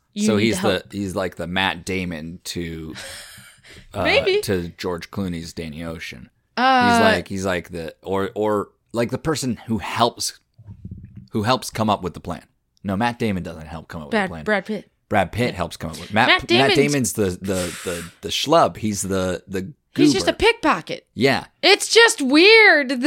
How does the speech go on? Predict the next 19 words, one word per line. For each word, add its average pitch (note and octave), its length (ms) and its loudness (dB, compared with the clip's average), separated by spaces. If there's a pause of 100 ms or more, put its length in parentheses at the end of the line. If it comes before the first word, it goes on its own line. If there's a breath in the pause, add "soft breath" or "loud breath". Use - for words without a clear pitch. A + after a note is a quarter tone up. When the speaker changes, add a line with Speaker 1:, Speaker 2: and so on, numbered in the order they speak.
Speaker 2:
It's - 80 4
weird - 300 4
Speaker 1:
the, - 40 6
Speaker 2:
that - 140 6
he's - 160 0
Speaker 1:
the - 80 8
Speaker 2:
a - 40 4
part - 180 4
of - 60 8
it. D#4+ 60 8
Speaker 1:
translation E4 640 4
from C4+ 280 -2 (120)
pickpocket D4 840 2
to A#3 260 -2 (460 loud breath)
multi-million D#4 760 2
dollar C4 300 4
casino C#4+ 680 2
thief C4+ 560 4
Speaker 2:
Yeah. G2 260 -2